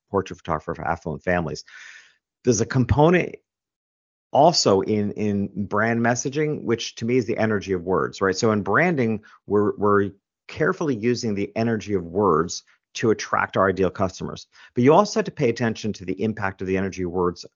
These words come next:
energy of words within yourself. So when it comes to marketing, marketing is full of horrible energy words.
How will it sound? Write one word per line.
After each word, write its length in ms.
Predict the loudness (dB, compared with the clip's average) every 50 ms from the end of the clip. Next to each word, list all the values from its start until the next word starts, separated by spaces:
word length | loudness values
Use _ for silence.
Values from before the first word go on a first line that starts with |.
| _ _ _
energy 360 | 0 0 2 2 0 0 0
of 140 | -2 0 0
words 260 | 0 0 0 0 -2
within 260 | -4 -2 -2 -2 0 0
yourself. 560 | -2 -2 0 2 2 2 2 0 -4 -14 -20 _ _ _ _ -20 -20 -20 -20 -20 -20 -10
So 120 | -2 0 2
when 100 | 2 2
it 60 | 2
comes 220 | 2 2 2 2
to 80 | 2 4
marketing, 580 | 4 6 4 4 4 2 0 0 -2 -4 -6 -6
marketing 680 | -2 0 2 2 0 0 -2 -2 -2 -4 -6 -8 -10 _ _ _
is 160 | -2 -2 -2 -6
full 640 | -12 -20 _ _ _ 2 4 4 4 4 2 2 0
of 160 | -4 -4 -4
horrible 680 | -8 -16 -12 _ 2 4 4 4 4 4 2 0 0 2
energy 380 | 2 2 2 0 -2 -4 -8
words. 440 | -6 -6 -6 -8 -8 -10 -14 -14